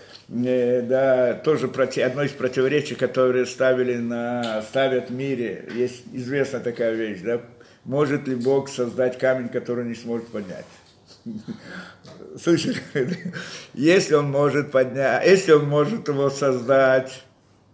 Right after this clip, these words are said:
значит, он не сможет поднять, он в чём-то ограничен. Ты говоришь, что он не ограничен, правильно? Бесконечность не ограничена. Это пример вот этого вот <laughs> ошибки во взгляде.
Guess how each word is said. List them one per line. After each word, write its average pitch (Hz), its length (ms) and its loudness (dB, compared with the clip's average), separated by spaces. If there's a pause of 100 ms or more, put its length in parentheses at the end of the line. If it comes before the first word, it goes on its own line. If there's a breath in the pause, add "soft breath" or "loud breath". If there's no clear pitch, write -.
(320)
значит, 139 380 0
он 147 100 2
не 147 60 -4
сможет 151 320 -2
поднять, 156 440 2
он 135 80 -4
в 131 40 -10
чём-то 147 260 -2
ограничен. 139 480 -2
Ты 233 120 6
говоришь, 147 380 6
что 151 100 -2
он 143 60 -4
не 147 80 0
ограничен, 147 600 0
правильно? 120 600 2
Бесконечность 131 760 -4
не 120 80 -4
ограничена. 127 600 -6
Это 147 200 -2
пример 175 500 4
вот 160 160 4
этого 156 360 6
вот 147 220 4
<laughs> - 120 -8
ошибки 147 520 -2
во 139 140 2
взгляде. 123 520 0